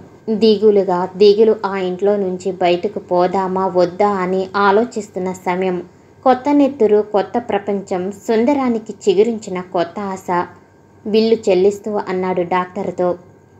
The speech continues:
"కృతజ్ఞుణ్ణి డాక్టర్. సుమిత్ర బ్రతకదనుకున్నాను. ఈ పాడు లోకానికి దూరంగా, నా నుంచి దూరంగా వెళ్ళిపోతుందనుకున్నాను.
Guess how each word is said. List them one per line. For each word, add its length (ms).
"కృతజ్ఞుణ్ణి 560
డాక్టర్. 520
సుమిత్ర 400
బ్రతకదనుకున్నాను. 1120
ఈ 120
పాడు 340
లోకానికి 600
దూరంగా, 720
నా 200
నుంచి 300
దూరంగా 520
వెళ్ళిపోతుందనుకున్నాను. 1300